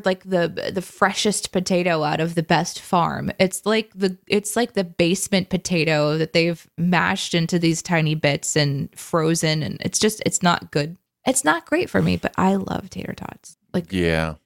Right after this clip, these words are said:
Speaker 1: I love them
Speaker 2: Yeah,
Speaker 1: so much.
Speaker 2: definitely. Uh, let's see.
Speaker 1: Here's a question from Nick who says, "Danae, how do you brew your coffee? We just got a Chemex drip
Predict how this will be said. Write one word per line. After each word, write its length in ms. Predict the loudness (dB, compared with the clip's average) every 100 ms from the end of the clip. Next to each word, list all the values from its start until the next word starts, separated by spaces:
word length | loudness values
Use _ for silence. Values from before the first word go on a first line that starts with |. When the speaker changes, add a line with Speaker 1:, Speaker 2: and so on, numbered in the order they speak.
| _
Speaker 1:
I 80 | -4
love 240 | -4 -4 -8
them 120 | -8
Speaker 2:
Yeah, 80 | -6
Speaker 1:
so 180 | -6 -10
much. 140 | -16 -20 _
Speaker 2:
definitely. 380 | -8 -8 -12 -18 _ -14 -14 -20 _ -4 0
Uh, 920 | 2 2 0 0 0 0 0 0 0
let's 240 | -2 -4 -2
see. 840 | 0 0 2 2 2 2 2 2 -2 -8 -16 -20 _ -2
Speaker 1:
Here's 180 | 0 2
a 100 | 0
question 300 | 0 -2 -2
from 160 | 0
Nick 160 | 0 0
who 80 | -2
says, 260 | 0 0
"Danae, 340 | 0 0 0 0
how 340 | 0 2 2
do 100 | -2
you 140 | -4 -6
brew 280 | -2 2
your 180 | 2 0
coffee? 520 | 0 0 0 -2 -4
We 200 | 0 2
just 200 | 2 -2
got 220 | 0 0 0
a 80 |
Chemex 760 | -6 -10 -4 0 0 -2 -8 -6
drip 240 | -6 -6